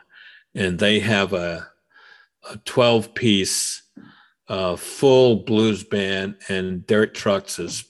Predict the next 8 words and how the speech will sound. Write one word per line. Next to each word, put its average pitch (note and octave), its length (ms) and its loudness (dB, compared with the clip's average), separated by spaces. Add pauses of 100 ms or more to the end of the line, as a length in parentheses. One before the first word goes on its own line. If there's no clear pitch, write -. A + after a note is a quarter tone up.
probably A2+ 600 2
the F2+ 100 -4
best F#2 260 -4
guitar E2+ 360 -4
player E2+ 340 -6
on D2+ 80 -12
the D2+ 80 -16
planet. D#2 380 -12